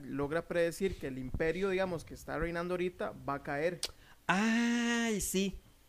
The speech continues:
Speaker 1: Entonces el emperador, digamos, no le cuadra nada la predicción y manda a exiliar a este mae, pero este mae tiene un plan ahí como muy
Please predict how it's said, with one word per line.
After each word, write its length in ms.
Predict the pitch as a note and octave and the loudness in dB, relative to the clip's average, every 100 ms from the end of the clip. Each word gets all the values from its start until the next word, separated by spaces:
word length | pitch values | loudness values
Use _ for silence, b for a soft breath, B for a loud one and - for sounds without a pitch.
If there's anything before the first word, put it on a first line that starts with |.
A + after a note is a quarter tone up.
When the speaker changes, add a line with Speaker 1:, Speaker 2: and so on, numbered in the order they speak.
| - - - - | -20 -20 -20 -6
Speaker 1:
Entonces 580 | D3 C3 D3 C#3+ D#3+ E3+ | -6 -4 -4 -4 -4 -2
el 160 | D#3 | -2
emperador, 640 | C#3+ - C#3+ C#3 D3+ E3 F#3+ | -4 -4 -2 -2 0 -2 -2
digamos, 480 | D#3+ D#3 E3+ D3 - | -4 -4 -4 -8 -10
no 280 | C3+ B2 B2+ | -10 -8 -8
le 100 | C3+ | -2
cuadra 380 | E3+ E3 F3 F3 | 2 4 4 2
nada 180 | F3+ F#3 | 2 2
la 120 | F#3+ | 0
predicción 500 | G3 G3+ - G#3+ A3+ | -4 -4 -2 -2 0
y 60 | G3 | -2
manda 360 | D3 D3 D3+ | -2 -2 -2
a 20 | |
exiliar 400 | E3 - D3 C#3+ | -2 -4 -6 -6
a 20 | D3 | -6
este 180 | - | -8
mae, 260 | D3 E3+ G#3 | -6 -4 -4
pero 180 | - C#3 | -6 -10
este 160 | - | -8
mae 80 | D3+ | -8
tiene 160 | D#3 E3+ | -4 -4
un 80 | E3+ | 0
plan 300 | F3+ F3 F3 | 4 4 4
ahí 180 | E3+ E3+ | 2 0
como 240 | F#3 E3 | -2 -2
muy 380 | D3 D3 E3 | -2 -4 -4